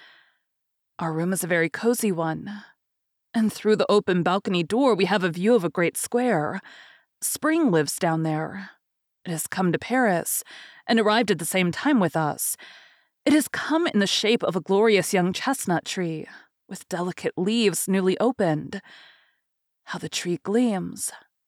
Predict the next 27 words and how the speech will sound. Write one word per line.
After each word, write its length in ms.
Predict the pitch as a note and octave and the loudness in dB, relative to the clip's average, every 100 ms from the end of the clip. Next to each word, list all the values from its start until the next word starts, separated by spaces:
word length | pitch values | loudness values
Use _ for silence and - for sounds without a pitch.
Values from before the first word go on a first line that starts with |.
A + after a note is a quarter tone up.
| _ _ | _ _
dressed 440 | - A3 G#3+ - - | -2 0 0 -2 -4
in 100 | G3 | -2
its 160 | F3+ - | -2 -2
spring 340 | - G3+ F3+ | -2 0 2
garb, 460 | E3+ A3 A#3 D#3+ - - - - - | 2 0 2 0 -2 -8 -14 -20 -6
before 260 | A#3 C4+ - | 0 2 4
all 140 | A3+ | 4
the 140 | G3+ F#3+ | 2 2
other 280 | C4 B3+ | 4 4
trees 380 | F#3+ - F3 D#3+ | 2 2 0 0
in 60 | E3 | -2
the 80 | D#3+ | -2
place. 600 | - F3 D#3 - - - - - _ _ _ _ _ _ _ _ _ | -2 -2 -2 -4 -8 -10 -14 -20 _ _ _ _ _ _ _ _ _
One 140 | F3+ F3 | -8 -6
of 80 | |
these 240 | D#3 D#3 - | -4 -4 -2
latter 420 | F#3+ A#3 G3+ F#3 | 0 2 2 2
had 180 | - F3 | 0 -2
been 160 | F#3 F3 | 0 0
struck 380 | - G#3+ F#3+ | -2 -2 -2
out 140 | G#3+ F#3 | 0 0
of 100 | D#3 | 0
the 100 | F3 | 2
list 280 | F#3 - F#3+ | 2 0 -2
of 80 | |
living 320 | E3+ F#3 F3 D#3+ | -2 0 0 -2
trees. 720 | - C4 A3+ E3 - - | -2 0 0 -2 -6 -6